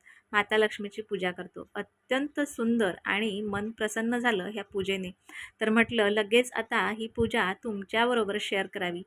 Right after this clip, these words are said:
तुम्हाला ही पूजा कशी वाटली किंवा अशी पूजा तुमच्याकडे केली जाते का,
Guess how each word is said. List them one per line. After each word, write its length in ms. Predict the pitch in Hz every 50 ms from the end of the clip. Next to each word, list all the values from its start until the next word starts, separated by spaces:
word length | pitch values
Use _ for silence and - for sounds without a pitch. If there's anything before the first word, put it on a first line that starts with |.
| _ _ - - - - - _ -
तुम्हाला 400 | 269 247 226 220 233 269 277 285
ही 140 | 277 277 277
पूजा 400 | 277 - 247 208 190 208 190 190 247 -
कशी 240 | 220 220 - - 254
वाटली 360 | 254 240 202 185 - 175 180 190 -
किंवा 200 | 226 220 226 262 277 _ _ _ _ _ _ - - _ - _ _ _ _ -
अशी 260 | - 214 208 - - 247
पूजा 360 | 240 - 262 208 190 185 185
तुमच्याकडे 540 | - 214 202 190 185 202 208 - 226 220 226
केली 260 | 226 226 208 208 220
जाते 280 | 220 208 196 - 196
का, 200 | 190 - 165 156